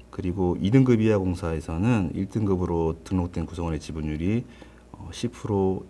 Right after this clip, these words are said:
이하여야 하니까요. 좀 주의하시기 바랍니다. 어,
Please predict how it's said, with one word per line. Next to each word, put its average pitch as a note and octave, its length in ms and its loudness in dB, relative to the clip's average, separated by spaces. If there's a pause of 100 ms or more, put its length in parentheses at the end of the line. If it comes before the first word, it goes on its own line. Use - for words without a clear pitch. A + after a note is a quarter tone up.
이하여야 F2 460 0
하니까요. F2 440 -6 (320)
좀 F#2 460 -4
주의하시기 E2 540 -10
바랍니다. - 480 -14 (2250)
어, - 360 -14